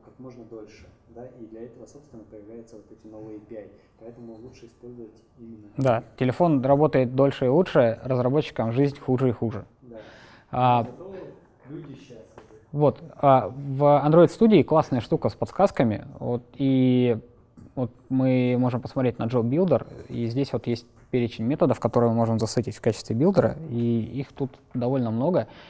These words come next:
Speaker 2: Э, возможно, они будут дополняться в процессе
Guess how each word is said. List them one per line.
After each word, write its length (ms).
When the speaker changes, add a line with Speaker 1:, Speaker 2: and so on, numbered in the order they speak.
Speaker 2:
Э, 260
возможно, 440
они 160
будут 220
дополняться 720
в 600
процессе 800